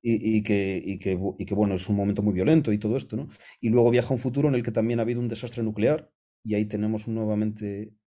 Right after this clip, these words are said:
el terror atómico, ¿no? Y, y en el futuro, pues la sociedad también es completamente distópica. Entonces, claro, todas estas cuestiones son preocupaciones en el fondo muy de su tiempo, todas ellas.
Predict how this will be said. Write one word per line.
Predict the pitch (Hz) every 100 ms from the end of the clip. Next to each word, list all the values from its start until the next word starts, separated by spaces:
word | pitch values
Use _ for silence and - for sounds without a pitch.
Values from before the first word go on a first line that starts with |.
| _
el | 107 104 104 104 92
terror | 104 95
atómico, | 87 131 110 104
¿no? | 107 - _ _ _ _ _ _ _
Y, | 120 113 110 110 110 110 110 98 - _ -
y | 113 113
en | 113
el | 113
futuro, | 113 110 123 117
pues | 120
la | 107
sociedad | 104 104 101 104
también | 113 110
es | 107
completamente | 117 104 117 110 92
distópica. | 90 160 151 104 104 - _ _ _ _ - - - _
Entonces, | 139 127 151 165 165
claro, | 180 131
todas | 160 175
estas | 185 196
cuestiones | 190 180 196 185
son | 180 185
preocupaciones | 180 170 156 147 175 160
en | 147
el |
fondo | 135 165
muy | 151 147
de | 156
su | 131
tiempo, | 120 127 117 107
todas | 101 92
ellas. | 98 82 -